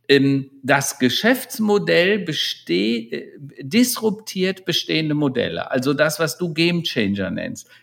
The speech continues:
Darauf achten wir massiv. Und, äh, das Unternehmen ist in der Regel noch in der frühen Phase. Aber es gibt schon ein Produkt, manchmal gibt's auch schon ein paar Kunden oder es gibt zumindest einen Prototypen.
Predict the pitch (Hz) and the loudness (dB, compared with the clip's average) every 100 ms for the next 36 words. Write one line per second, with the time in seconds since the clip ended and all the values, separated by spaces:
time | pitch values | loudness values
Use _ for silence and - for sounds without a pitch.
0 | _ _ 123 147 160 175 170 - 165 156 | _ _ -2 0 2 2 0 -2 -4 -4
1 | - 160 139 135 131 127 - 110 78 76 | -4 -4 0 2 2 2 -2 -4 -4 -8
2 | - _ 156 185 262 - - - - - | -14 _ 4 6 6 4 -10 -20 -20 -20
3 | _ 156 165 160 165 160 147 160 160 156 | _ -2 -2 0 0 0 -2 0 2 2
4 | 175 196 156 160 156 147 160 156 151 147 | 0 0 -2 0 2 2 0 0 -2 -2
5 | 135 135 139 - 143 135 131 107 85 85 | 0 0 0 0 4 4 2 0 -2 -4
6 | 76 78 - - 123 170 170 202 196 - | -8 -12 -14 -6 -2 -2 -2 -6 -4 -2
7 | 170 143 - 131 131 254 - - - - | 0 -2 0 0 4 2 0 -14 -12 -2
8 | 147 170 170 165 160 - 143 139 139 131 | -2 0 0 -2 -2 -4 -4 0 2 2
9 | 131 127 170 180 175 175 165 151 147 147 | 0 -2 0 0 0 -2 -2 0 0 -2
10 | 139 - 143 - 143 143 151 190 226 214 | -6 -4 -4 -4 0 2 4 6 8 8
11 | 196 - - 135 143 135 - 123 - 90 | 4 -4 -2 0 0 0 -2 -2 -2 -6
12 | 80 - 92 95 151 202 | -6 -6 -6 -2 -2 -4